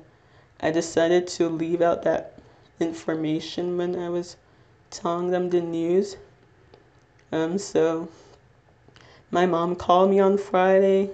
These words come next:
like, sometime in the afternoon for our weekly prayer, and, you know, as she was praying for me, like <laughs> usual, like, I just kept thinking to myself, like, "Oh my God, like,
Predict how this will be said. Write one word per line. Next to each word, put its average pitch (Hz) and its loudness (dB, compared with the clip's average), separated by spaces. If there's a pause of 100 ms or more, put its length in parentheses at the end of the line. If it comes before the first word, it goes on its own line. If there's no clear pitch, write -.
(100)
like, 160 -8
sometime 175 -2
in 180 -2
the 185 -4
afternoon 165 -2
for 175 2
our 170 0 (240)
weekly 170 -4
prayer, 180 0
and, 160 -2 (360)
you 247 2
know, 214 4
as 185 2
she - -4
was 202 2
praying 165 -6
for 165 -4
me, 165 -2
like 156 -2
<laughs> 190 -2
usual, 160 4
like, 156 -4 (520)
I 175 2
just 175 0
kept - -2
thinking 170 -2
to - -6
myself, 175 -2
like, - -4 (720)
"Oh 175 2
my 175 -2
God, 165 0
like, 160 -4